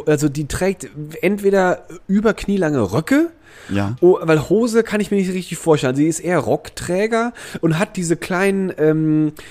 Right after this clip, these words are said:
Speaker 1: hat diese Schuhe aus den Zwanzigern. So ein kleiner Absatz, so eine kleine Schlaufe übern, übern, übern Schuh. Damit, damit zeigt sie doch so ein bisschen ihr Rebellisches.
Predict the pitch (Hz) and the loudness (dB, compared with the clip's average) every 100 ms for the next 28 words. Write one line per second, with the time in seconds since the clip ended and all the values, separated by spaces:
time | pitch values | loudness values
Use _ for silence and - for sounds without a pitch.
0 | - - 175 170 156 - - 220 220 196 | -12 -8 -6 -4 -2 -4 -4 0 4 4
1 | 156 - 156 - 165 180 - 117 90 85 | 2 -2 -2 -2 -2 -2 -2 -4 -4 -8
2 | - - - 143 - 190 233 156 214 - | -14 -6 0 0 0 -2 -2 -4 -6 -4
3 | 247 - - - - 113 160 165 - 170 | -4 -6 -14 -14 -12 -2 0 0 0 -2
4 | 202 190 156 143 220 - 202 214 208 - | 0 0 2 2 2 0 0 0 -2 -4
5 | - 190 196 165 190 196 - 214 214 262 | -4 -2 -2 -2 -2 -2 -2 -2 0 0
6 | - - - 135 151 - 123 131 - 120 | -4 -12 -6 -2 -2 -2 -4 -4 -4 -6
7 | 120 - 110 - 107 90 120 - 110 104 | -6 -6 -8 -6 -6 -4 -4 -4 -4 -4
8 | 92 92 87 95 107 - - - - | -6 -6 -8 -6 -6 -6 -8 -8 -10